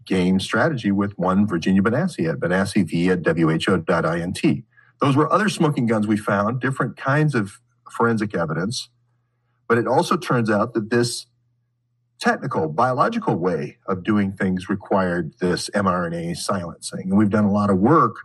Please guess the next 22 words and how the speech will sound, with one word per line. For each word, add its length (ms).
in 100
looking 300
at 180
how 560
this 280
would 100
allow 340
you 360
to 280
have 340
the 240
perfect 520
lock 240
and 100
key 340
for 520
any 200
kind 220
of 60
bioweapon 460
going 240
forward. 380